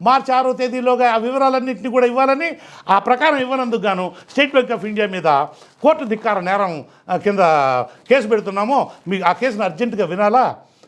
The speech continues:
ఎందుకంటే, ఆ, మళ్ళీ టైమ్ అయిపోతా ఉంది, ఎన్నికల నోటిఫికేషన్ రాబోతా ఉంది. ఈ లోలిలో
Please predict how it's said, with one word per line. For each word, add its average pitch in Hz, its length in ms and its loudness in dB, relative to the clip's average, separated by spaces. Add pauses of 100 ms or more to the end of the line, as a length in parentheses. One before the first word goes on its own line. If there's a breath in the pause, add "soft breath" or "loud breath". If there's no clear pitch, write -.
(120 soft breath)
ఎందుకంటే, 202 640 2 (240 loud breath)
ఆ, 170 340 2
మళ్ళీ 240 220 0
టైమ్ 285 260 0
అయిపోతా 233 340 -2
ఉంది, 226 240 -2
ఎన్నికల 240 280 -4
నోటిఫికేషన్ 233 560 -2
రాబోతా 220 340 0
ఉంది. 226 280 -2 (280 loud breath)
ఈ 233 100 4
లోలిలో 247 640 4